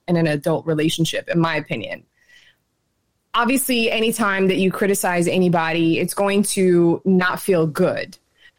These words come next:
But that doesn't necessarily mean that it should defeat you.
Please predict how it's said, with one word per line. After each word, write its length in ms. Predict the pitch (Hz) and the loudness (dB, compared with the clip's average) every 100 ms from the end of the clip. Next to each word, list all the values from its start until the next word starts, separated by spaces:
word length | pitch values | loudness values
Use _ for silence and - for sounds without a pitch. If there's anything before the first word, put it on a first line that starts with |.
| - | -6
But 100 | 180 | -2
that 120 | 214 | 2
doesn't 260 | 233 233 214 | 2 2 0
necessarily 540 | 220 208 220 208 190 | -2 -2 -2 2 2
mean 340 | 190 196 196 | 2 2 2
that 140 | 180 175 | 0 0
it 60 | |
should 220 | 180 180 160 | 0 0 0
defeat 480 | 160 - 254 254 | -2 0 2 2
you. 400 | 160 156 185 - | 0 -2 -4 -10